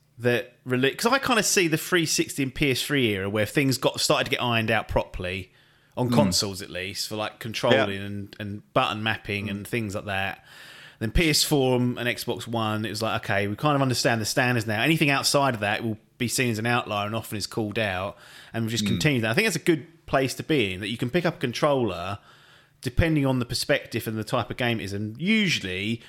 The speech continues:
Speaker 1: without even
Speaker 2: Mm.
Speaker 1: needing to be looking at any button prompts, you could work out the basics yourself.
Speaker 2: Yeah,
Speaker 1: And I think
Speaker 2: yeah.
Speaker 1: that's handy
Speaker 2: Agreed, yeah.
Speaker 1: just to, to have that, 'cause it works. There's no
Speaker 2: Mm.
Speaker 1: point messing around with things that don't work. So,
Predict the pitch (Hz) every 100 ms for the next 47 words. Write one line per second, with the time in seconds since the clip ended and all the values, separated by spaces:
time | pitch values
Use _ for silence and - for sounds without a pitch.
0 | - 156 202 165 156 156 156 160 156 139
1 | 135 123 123 127 120 117 - - - -
2 | 143 - 123 123 120 147 104 107 101 -
3 | _ _ _ - 104 104 123 120 120 143
4 | 123 135 117 101 - 117 131 123 - 90
5 | 87 - - 117 90 90 - - - _
6 | _ _ _ - 117 85 120 120 110 104
7 | 117 - - 127 120 90 92 98 101 90
8 | - 110 - 107 - 117 117 107 98 127
9 | 151 175 220 95 92 - - - - _
10 | _ _ - 123 196 202 165 143 135 -
11 | 143 135 131 113 113 101 107 110 120 107
12 | 90 90 87 - - 107 107